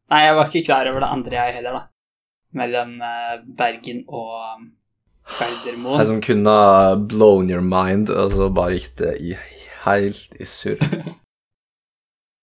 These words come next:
Speaker 1: Eh, dagens, eh, dagens, eh, geografitema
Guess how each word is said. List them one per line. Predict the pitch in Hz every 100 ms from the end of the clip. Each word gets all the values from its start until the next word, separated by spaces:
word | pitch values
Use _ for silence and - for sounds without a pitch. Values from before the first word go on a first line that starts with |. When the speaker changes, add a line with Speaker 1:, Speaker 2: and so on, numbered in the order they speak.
| _ _ _ _ _ _ _ _ _ -
Speaker 1:
Eh, | 165 175
dagens, | 165 151 143 135 151 156 - -
eh, | 151 147 147 147 143
dagens, | 139 135 135 139 - -
eh, | 131 131 131 131 127
geografitema | 139 131 127 139 139 - 123 123 - 127 151